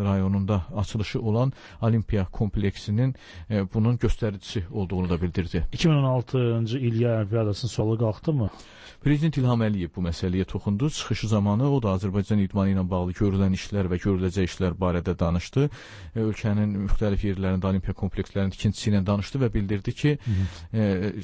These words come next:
Speaker 1: iki min on altı, Azərbaycanda idmanın inkişafı üçün hər cür şərait var və iki min on altıncı il olimpiya oyunlarına, yay olimpiya oyunlarında iştirak eləmək üçün Azərbaycan da müraciət eləyib.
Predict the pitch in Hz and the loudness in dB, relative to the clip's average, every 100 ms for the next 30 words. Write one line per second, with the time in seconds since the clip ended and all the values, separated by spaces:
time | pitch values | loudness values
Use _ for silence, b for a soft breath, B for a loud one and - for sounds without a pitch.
0 | 120 113 - 127 107 101 113 104 101 - | -8 -4 2 4 2 0 2 2 2 -2
1 | 101 113 110 117 107 113 120 104 107 107 | 0 2 2 2 2 2 2 0 2 2
2 | 104 104 101 110 104 - 110 107 101 101 | 2 0 -2 -2 0 0 2 0 0 -2
3 | - 104 101 - 143 127 131 131 - 131 | -2 0 0 0 0 2 0 0 0 0
4 | 110 113 107 101 - 110 101 113 - B | 2 2 2 0 -2 -2 0 0 -2 B
5 | 98 87 - 117 107 - 107 107 98 107 | -14 -10 0 0 0 0 0 2 2 2
6 | 98 92 110 104 101 98 98 101 92 120 | 0 0 0 2 2 2 2 0 2 2
7 | 95 90 92 107 95 98 95 95 95 95 | 2 0 -2 0 0 2 2 0 0 -4
8 | 104 98 104 98 98 95 107 101 107 101 | -2 0 0 2 2 0 -2 0 0 0
9 | 95 101 104 98 92 95 90 101 95 98 | 0 0 0 0 2 2 0 -2 -2 -2
10 | 92 117 | 0 0